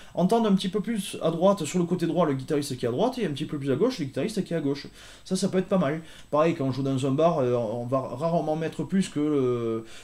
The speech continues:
euh, la grosse caisse et un overhead éventuellement pour repiquer l'ensemble. Vous embêtez pas, à mon avis, dans un bar à, à repiquer absolument toute la batterie, vous allez au, au casse-pipe, euh, ça servira à rien et vous allez avoir des sources sonores supplémentaires et des problèmes à gérer. Donc voilà un petit peu les, les, les, les rudiments, euh, simples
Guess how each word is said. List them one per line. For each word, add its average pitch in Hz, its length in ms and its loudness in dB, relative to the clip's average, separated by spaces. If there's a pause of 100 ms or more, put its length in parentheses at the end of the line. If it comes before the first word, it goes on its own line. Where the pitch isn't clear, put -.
(140)
euh, 131 120 2
la 143 100 4
grosse 139 220 2
caisse 170 300 0
et 139 40 2
un 135 80 2
overhead 143 340 2
éventuellement 131 460 0
pour 123 120 -4
repiquer 127 320 0
l'ensemble. 143 420 2
Vous 120 180 -2
embêtez 135 440 0
pas, 156 140 2
à 156 40 4
mon 135 140 0
avis, 143 200 0
dans 131 240 -2
un 131 40 -2
bar 139 260 0
à, 113 280 -2
à 117 40 -4
repiquer 127 400 -6
absolument 135 360 -4
toute 131 180 -8
la 127 140 0
batterie, 135 320 0
vous 139 180 -4
allez 123 140 -2
au, 117 160 -2 (140)
au 120 40 -6
casse-pipe, 180 420 -4 (460)
euh, 113 60 -6
ça 117 160 -8
servira 127 400 0
à 143 80 2
rien 180 200 2
et 139 40 -2
vous 123 160 -4
allez 123 100 0
avoir 127 160 0
des 127 60 -2
sources 131 300 -8
sonores 135 320 -4
supplémentaires 135 560 0
et - 20 -2
des 131 80 0
problèmes 139 300 -2
à 135 40 -4
gérer. 123 320 -6
Donc 202 140 -2
voilà 196 200 4
un 160 60 0
petit 151 180 -4
peu 208 140 0
les, 190 160 6
les, 160 120 -2
les, 143 440 -4
les 147 180 0
rudiments, 190 580 4
euh, 147 220 4
simples 185 500 2